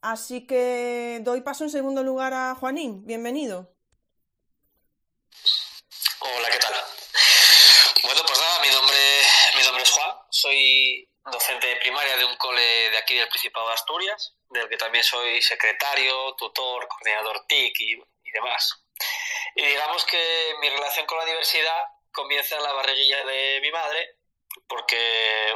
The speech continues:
Speaker 2: un buen día le dieron unos, eh, análisis que hacen, pues, cuando, eh, te quedas embarazada, y le comentaron de hacer una prueba de aquellos tiempos, pues, muy novedosa y demás,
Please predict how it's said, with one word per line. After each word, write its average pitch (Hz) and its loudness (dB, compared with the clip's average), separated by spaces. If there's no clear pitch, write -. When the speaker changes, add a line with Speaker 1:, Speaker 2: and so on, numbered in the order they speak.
Speaker 2:
un 127 -6
buen 127 -4
día 143 4
le 131 2
dieron 127 0
unos, 123 -6
eh, - -2
análisis - 4
que 131 -2
hacen, 117 -2
pues, 104 -8
cuando, 101 -8
eh, - -4
te 110 -2
quedas 107 0
embarazada, 135 -4
y 113 -6
le 110 -4
comentaron 113 -6
de 123 -4
hacer 123 -2
una 123 -6
prueba 123 -4
de 120 -6
aquellos 127 -2
tiempos, 120 -4
pues, 107 -4
muy 110 -8
novedosa 123 -2
y 120 -4
demás, 147 -4